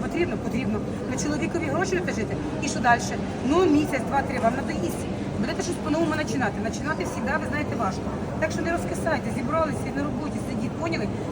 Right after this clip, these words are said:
Якщо у вас сьогодні немає роботи, немає настроєння, закрийте свою лавочку, йдіть додому. Поняли мене? Все. От, а не приїдьте до мене, візьміть конфетку. Слухайте, моя конфетка творить. А що значить сміється? Да. Беріть мою конфетку, моя конфета сладенька. Дивіться, коли конфетка сладенька, сладенький наш товар.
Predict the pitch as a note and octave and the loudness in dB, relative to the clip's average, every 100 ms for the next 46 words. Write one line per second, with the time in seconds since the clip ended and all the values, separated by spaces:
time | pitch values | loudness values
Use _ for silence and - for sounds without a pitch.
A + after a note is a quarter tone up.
0 | G3 G3 D4 F#3+ F#3+ - C#3+ C#3 - C#4 | -4 -2 -2 -2 -2 -2 0 0 0 0
1 | C#4+ C#4 - C#4+ B3+ C4 D4+ D#4 - - | 2 0 0 -2 -2 -2 -2 -2 -2 -2
2 | C4+ D4+ D4 - G3+ G3+ G#3 F3+ - - | -2 0 0 -2 -2 -2 0 -2 -2 -4
3 | - - E4+ D4+ A3 G3 - - C#4+ A3+ | -2 0 2 2 0 0 -2 0 2 2
4 | F#3+ - - - - - - - C4 E4+ | 0 -2 -4 -4 -4 -4 -4 -2 0 0
5 | - D#4+ D4+ D4+ D4+ D4 C#4+ D4 - C#4 | 0 -2 -2 -2 0 0 -2 -2 0 0
6 | - G3+ - - D#4 A#3+ A3 A#3 C#4 D4+ | 0 -2 -2 -2 -2 -2 0 0 0 0
7 | C#4+ - - - D4 - - - - - | -2 -2 -2 -2 -2 -2 -4 -4 -4 -2
8 | E4 G4 G4+ - E4 C4+ A#3+ G3+ A3 G#3 | -2 0 0 0 0 0 2 0 -2 -4
9 | G3+ A3 F3+ - - - A3+ E4 F4 E4+ | 0 0 0 -2 -4 -2 0 2 2 0
10 | E4+ F4 D#4 - D4 A#3 B3+ D4 D#4+ D#4 | 0 2 0 0 0 0 0 2 2 0
11 | - D#4 - A3 G3+ F#3+ - G3 - G#3+ | 0 -2 0 0 0 -2 -4 -4 -4 -2
12 | A#3+ C4+ G#3+ - A#3 B3 - B3 A3+ G#3 | -2 0 -2 -2 -2 -2 -2 -2 -4 -2
13 | C#4+ D#4 A#3+ - - - - - C#4 D4 | -2 0 -2 -2 -4 -4 -4 -2 -2 -2
14 | C4+ - C4 C4 B3 F#3+ | -2 -2 -2 0 0 0